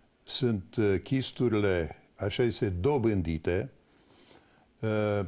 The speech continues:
care pot fi solitare sau câteva, cum e cazul dumneavoastră,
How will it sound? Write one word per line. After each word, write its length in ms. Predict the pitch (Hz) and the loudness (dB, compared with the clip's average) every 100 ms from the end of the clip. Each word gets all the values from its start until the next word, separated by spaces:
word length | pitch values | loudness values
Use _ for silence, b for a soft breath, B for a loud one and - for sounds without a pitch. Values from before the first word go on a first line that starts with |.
| - | -4
care 220 | 139 127 | 0 0
pot 220 | 117 143 135 | 2 -2 0
fi 120 | 127 | -2
solitare 600 | - 127 110 131 127 113 | 0 0 0 2 2 0
sau 260 | - 127 | 0 0
câteva, 540 | 117 135 127 104 101 113 | 0 0 2 0 2 -2
cum 160 | 113 | -2
e 100 | 101 | -2
cazul 340 | 92 113 104 95 | -2 -2 0 0
dumneavoastră, 840 | 90 87 76 76 69 - 85 107 | 0 -2 -2 -2 -4 -4 -4 -4